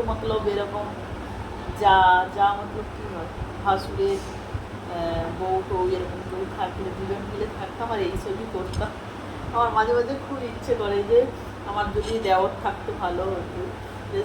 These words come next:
স্যার, দেওরের বউকে নিয়ে আমি আর ও দুজনে এইসব করতাম, রূপচর্চা, ও আমাকে হেল্প করতো, আমি ওকে হেল্প করতাম। ওই যে হয় না, মানুষ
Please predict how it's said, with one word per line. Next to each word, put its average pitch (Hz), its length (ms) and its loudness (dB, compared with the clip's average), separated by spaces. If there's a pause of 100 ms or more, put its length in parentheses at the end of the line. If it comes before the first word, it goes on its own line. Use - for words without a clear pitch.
(120)
স্যার, 175 260 2 (500)
দেওরের 208 460 6
বউকে 196 360 0 (100)
নিয়ে 214 200 -4 (560)
আমি 196 160 0 (100)
আর 202 140 0
ও - 20 2 (100)
দুজনে 190 300 0 (100)
এইসব 202 220 -4 (120)
করতাম, 185 340 -2 (120)
রূপচর্চা, 214 540 -4 (200)
ও - 20 2 (160)
আমাকে 220 300 0
হেল্প 226 240 2
করতো, 226 220 2 (120)
আমি 220 220 -2
ওকে 240 260 -2
হেল্প 214 220 0 (100)
করতাম। - 380 4 (2750)
ওই 226 140 6
যে 262 140 10
হয় 254 220 10
না, 349 60 6 (120)
মানুষ 214 200 -2